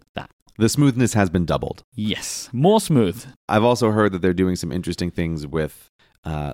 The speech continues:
Speaker 2: better predictive technology about which way your hand is going
Speaker 1: Sure.
Speaker 2: with the Pencil,
Speaker 1: Mm-hmm.
Speaker 2: like, and all these things. But I, I think if you go back, if you go back last, oh, <laughs> I'm sorry, if you go back two years ago when we were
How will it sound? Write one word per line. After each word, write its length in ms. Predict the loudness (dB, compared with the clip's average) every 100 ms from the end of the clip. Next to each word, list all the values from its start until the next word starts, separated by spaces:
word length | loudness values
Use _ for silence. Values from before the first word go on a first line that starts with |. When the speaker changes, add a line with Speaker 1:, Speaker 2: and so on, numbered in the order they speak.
| -12
Speaker 2:
better 380 | 0 2 4 0
predictive 480 | -2 -2 -2 -2 -4
technology 640 | -6 -4 -4 -4 -4 -6
about 260 | -4 -6 -6
which 220 | -8 -6
way 100 | -6
your 120 | -6
hand 260 | -6 -8 -8
is 80 |
going 480 | -4 -4 -4 -6 -10
Speaker 1:
Sure. 240 | -8 -4 -2
Speaker 2:
with 180 | -4 -6
the 60 |
Pencil, 340 | -8 -8 -6 -6
Speaker 1:
Mm-hmm. 60 |
Speaker 2:
like, 100 | -2
and 100 | -2 0
all 120 | 0
these 160 | 0 -4
things. 180 | -8 -10 -20 -20 -20 -20 _ _ _ _ _ -2
But 140 | 0 0
I, 100 | -2 -8 -20 -20 -2
I 120 | 2
think 200 | 2 2 0
if 120 | 0
you 120 | 2
go 140 | 2 2
back, 360 | 2 0 -2
if 120 | 0 2
you 80 |
go 120 | 2 2
back 200 | 2 2
last, 880 | 0 0 -2 -8 -8 -10 -10 -16 -8 -6
oh, 180 | -6 -8 -12 -12
<laughs> 20 |
I'm 220 | -14 -10 -2
sorry, 260 | 0 0 -4 -14
if 100 | -6
you 100 | 0
go 100 | 2
back 220 | 2 0 0
two 160 | -2
years 260 | 2 0 0
ago 400 | -4 -4 -4 -8 -12 -20 0
when 180 | 2 4
we 100 | 4
were 380 | 4 4 0